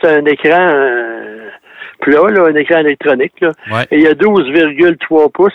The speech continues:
Speaker 1: c'est à peu près la dimension de tout le monde. Puis moi, je suppose, je soupçonne que, vu que tout le monde a des écrans d'affichage de douze virgule trois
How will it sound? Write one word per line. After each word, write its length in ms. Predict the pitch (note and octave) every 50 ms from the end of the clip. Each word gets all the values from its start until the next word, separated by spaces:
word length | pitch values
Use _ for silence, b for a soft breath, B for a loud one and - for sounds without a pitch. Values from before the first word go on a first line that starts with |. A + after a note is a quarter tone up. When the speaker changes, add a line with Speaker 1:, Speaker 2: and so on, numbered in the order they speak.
| - -
Speaker 1:
c'est 60 | E3
à 40 | C#3+
peu 120 | D#3 D3
près 160 | E3 F3 G#3
la 140 | G3 F3 D#3
dimension 540 | C3+ - D3 F#3 G3 F3 D#3 D3 - G3 F#3
de 40 | E3+
tout 140 | - - E3
le 80 | C#3+
monde. 280 | C3+ D3 F3 A#3+ B3 G3 -
Puis 100 | - D#3+
moi, 160 | E3 G#3 G3+
je 100 | - - - -
suppose, 360 | - - G3+ G#3 A3 A3 D3+ - - B B B B -
je 80 | F3 D#3 -
soupçonne 480 | - F#3+ - - - A3 A#3 A#3 G3 G3+
que, 120 | - F3 E3 - B B B B B -
vu 100 | A3+ G#3
que 40 | -
tout 100 | - G#3+
le 60 | G3 F#3
monde 260 | G#3 A3+ A3+ G#3+ G3
a 80 | F3+
des 180 | D#3+ F3+ E3+ D#3 C#3 E3+
écrans 340 | D#3+ - - F#3 G3 G3 F#3
d'affichage 580 | D3+ D#3+ C#3+ - - - F3+ F3+ F#3+ F#3 E3+
de 100 | C#3 D3
douze 300 | C#3 C#3+ F#3+ G3+ G3 D#3
virgule 360 | C3 D#3 D#3 D3 C#3+ F3 F3+ E3+
trois 300 | - - - F3+ D3+